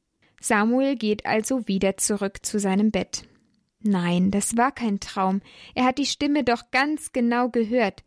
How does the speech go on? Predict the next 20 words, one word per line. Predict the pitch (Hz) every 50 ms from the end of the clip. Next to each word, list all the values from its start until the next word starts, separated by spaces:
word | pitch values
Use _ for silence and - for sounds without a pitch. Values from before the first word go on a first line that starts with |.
| _ _ _ _ _ _ _
jetzt | - 220 214 - - -
schon | - 233 220 220
zum | - - 233 226
zweiten | - - - 247 262 294 - - 226 202
Mal. | 185 175 175 175 180 190 _ _ _ _ _ _ _ _ _ _ _ -
Und | 240 226 -
außer | - 226 214 220 - 226 - -
Eli | - 254 277 277 277 262 220
ist | 226 - - -
doch | 208 202 -
niemand | 220 214 208 196 190 202 -
hier. | - - - 320 359 285 196 190 - _ _ _ _ _ _ _ _ _ _ _ _ _ _ _ _ _ _ _ _ _ -
Wirklich | 214 - 190 180 180 - - 220 233 - -
nicht? | 285 311 392 415 - - - - _ _ _ _ _ _ _ _ _ _ _ _ _ _ _ _ _ _ _ _ _ _ _ _ _ _ _ _ _ _ -
Doch, | - 107 76 - - - - - - _ _ _ _ _ _ _ _ _ _ _
es | - 214 - - 190 202
war | 214 247 262 240
noch | 202 185 -
jemand | - 196 190 185 180 175 180 180 -
da. | 190 175 180 196